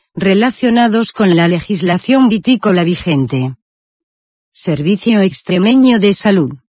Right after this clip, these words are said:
Notificaciones. Corrección de errores del anuncio de dos de agosto de dos mil doce sobre notificación de resolución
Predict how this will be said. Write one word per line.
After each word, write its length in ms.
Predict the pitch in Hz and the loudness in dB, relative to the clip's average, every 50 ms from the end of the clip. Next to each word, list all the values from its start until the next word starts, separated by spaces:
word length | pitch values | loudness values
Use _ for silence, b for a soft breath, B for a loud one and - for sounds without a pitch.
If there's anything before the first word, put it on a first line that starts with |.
| _ _ _ _ _ | _ _ _ _ _
Notificaciones. 1400 | - 190 220 254 285 - - 262 196 226 214 - 190 175 - - 214 180 147 139 135 139 139 - - - - - _ _ _ _ _ _ _ _ _ _ | -2 0 2 2 2 2 0 0 0 -2 -2 -2 -2 -2 -2 0 0 0 0 0 -2 -2 -4 -6 -8 -10 -12 -16 _ _ _ _ _ _ _ _ _ _
Corrección 800 | - 185 175 160 160 - - - - - 233 262 269 262 226 | -4 -2 -2 -2 -4 -4 -6 -12 -8 -2 0 2 2 2 2
de 80 | 170 170 | 2 0
errores 420 | 160 - 196 233 247 254 254 214 | 0 0 0 0 2 0 0 -2
del 240 | - 220 185 165 160 | -2 -2 0 0 0
anuncio 560 | 151 156 175 214 254 262 - - - 247 233 | 0 0 2 2 2 2 0 -2 -2 0 0
de 120 | 208 202 160 | 2 2 2
dos 340 | 175 214 262 285 254 - - | 2 0 0 0 -2 -2 -4
de 180 | 185 180 196 185 | -2 0 0 0
agosto 580 | 185 170 202 196 190 - - - 196 185 156 | 0 0 -2 -2 -2 -4 -6 -4 -4 -4 -2
de 160 | 165 190 196 | -2 0 0
dos 220 | 180 185 190 - 196 | 0 0 0 0 0
mil 280 | 208 240 277 285 262 | 2 2 2 2 2
doce 360 | 196 233 277 294 - - 277 247 | 0 0 -2 -2 -2 -2 -2 -2
sobre 380 | - - 262 226 - 247 233 | 0 0 0 0 2 2 2
notificación 1000 | 233 233 226 180 196 185 - 208 202 - 185 190 - - - 262 294 285 277 269 226 | 2 0 0 -2 -4 -4 -2 -4 -2 -2 -2 -4 -4 -2 0 0 2 4 4 2 2
de 140 | 220 208 | 2 0
resolución 760 | 202 226 220 - - 208 190 196 - - 254 262 269 262 262 | 0 0 -2 -2 -2 -2 -2 -2 -2 -2 0 2 2 2 0